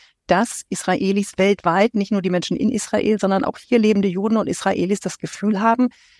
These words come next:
ihr einziger Rückzugsort, den sie seit Jahrzehnten eigentlich für sich so wahrgenommen hatten, der ist nun akut in Gefahr und akut bedroht. Und in diesem Existenzkampf ist es wichtig, dass Deutschland natürlich mit unserer Vergangenheit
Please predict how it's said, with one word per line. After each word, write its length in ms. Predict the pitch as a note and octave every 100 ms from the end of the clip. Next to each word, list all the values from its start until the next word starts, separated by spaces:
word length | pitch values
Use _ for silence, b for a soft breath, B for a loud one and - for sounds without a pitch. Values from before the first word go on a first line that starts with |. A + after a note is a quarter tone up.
| b _
ihr 200 | G3+ F3+
einziger 500 | G3 B3 C4 G#3+ F3
Rückzugsort, 1080 | C4 - - - F3 - - D3 F#3 - -
den 140 | F3
sie 80 | F3
seit 220 | F3 F3
Jahrzehnten 480 | F3+ - A#3 - G#3
eigentlich 400 | - E3+ F3 -
für 100 | F3+
sich 180 | F#3+ -
so 180 | F#3
wahrgenommen 580 | D#3 F#3+ B3+ G3 F3+ E3+
hatten, 260 | F3+ - G3
der 200 | F3+ G3
ist 160 | G#3+ -
nun 160 | G#3+ -
akut 580 | F3 - - C4 - - _ _
in 120 | - G#3+
Gefahr 440 | G#3 - F#3 G#3
und 200 | - F#3
akut 280 | - - A#3 _
bedroht. 540 | F#3+ - F3 - - - b b -
Und 100 | F#3+
in 120 | F#3+
diesem 260 | G3+ B3 -
Existenzkampf 880 | G3+ G#3 - - A3+ - - A#3+
ist 160 | - G#3
es 180 | F#3+ -
wichtig, 380 | A3+ - A#3+ -
dass 240 | F3+ -
Deutschland 520 | F#3 G#3 B3 - E3+
natürlich 380 | - - - -
mit 220 | F3+ -
unserer 320 | A3 G#3 F3+
Vergangenheit 640 | - F3 D#3+ F3 E3+ G3+